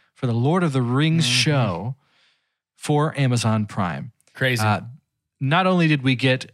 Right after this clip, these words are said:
Speaker 1: uh, an anticipated date, an actual date on the calendar, we got the budget. Uh, the budget for Game of Thrones, and again,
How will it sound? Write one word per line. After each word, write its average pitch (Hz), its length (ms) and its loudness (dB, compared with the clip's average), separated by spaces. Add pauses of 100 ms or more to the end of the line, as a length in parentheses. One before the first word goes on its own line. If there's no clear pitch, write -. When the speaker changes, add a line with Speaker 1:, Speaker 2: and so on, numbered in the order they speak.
(140)
Speaker 1:
uh, 120 400 2
an 127 140 -2
anticipated 123 580 -2
date, 123 260 2
an 120 120 -4
actual 139 400 0
date 123 360 0
on 123 120 -2
the 113 80 -4
calendar, 151 500 2 (380)
we 156 100 2
got 202 220 0
the 127 80 0
budget. - 640 -2 (580)
Uh, 113 440 2 (100)
the 143 120 0
budget 233 300 2
for 208 140 2
Game 143 260 2
of 180 140 2
Thrones, 110 720 -2
and 131 80 2
again, 127 340 0